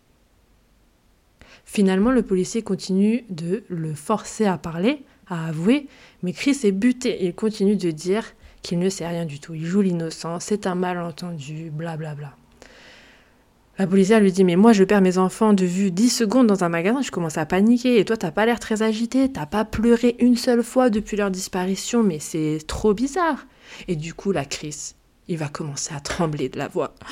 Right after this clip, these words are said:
Et il va renifler. « Non, mais franchement, je sais pas. Vous croyez que, je sais pas, je sais pas où ils sont. Franchement, si je pouvais vous le dire, je vous le dirais. »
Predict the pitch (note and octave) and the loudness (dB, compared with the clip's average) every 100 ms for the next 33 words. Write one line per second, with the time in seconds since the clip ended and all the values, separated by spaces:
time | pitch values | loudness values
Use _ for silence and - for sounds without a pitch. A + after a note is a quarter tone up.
0 | - - A3+ G#3 - F3 G3 F#3 F#3+ G#3+ | -14 -12 -4 -4 -4 -2 0 0 -2 -4
1 | - _ _ - - - - - _ _ | -12 _ _ -20 -16 -14 -16 -20 _ _
2 | _ - - - - - - F4+ B3+ F#3+ | _ -8 -8 -10 -16 -16 -12 -4 -4 -4
3 | - - - C#4 C4+ A3 - - C#4 - | -8 -10 -6 -4 -2 -4 -6 -10 -10 -10
4 | - - A#4+ G4+ - D4 - C#4 C4+ C4+ | -14 -14 -14 -14 -12 -12 -2 -2 -2 -6
5 | D#4 D4 E4+ - - _ A4 E4 C4 C4 | -8 -8 -12 -14 -18 _ -12 -12 -16 -20
6 | - _ _ - - G#4 G#4 - - - | -20 _ _ -6 0 0 0 -8 -10 -14
7 | - - - F#4+ - - - - _ _ | -12 -10 -4 -4 -4 -8 -12 -20 _ _
8 | _ _ _ - - F#4+ - G#4 A4 - | _ _ _ -20 -12 -10 -6 -6 -6 -6
9 | G#4 - F#4+ F#4 F#4+ G#4 G4 - - F#4 | -6 -2 -2 4 4 2 -8 -12 -16 -12
10 | - F4 - - - - C#4+ C4+ A#3+ D4+ | -8 -10 -12 -20 -10 -6 -4 -4 -4 -6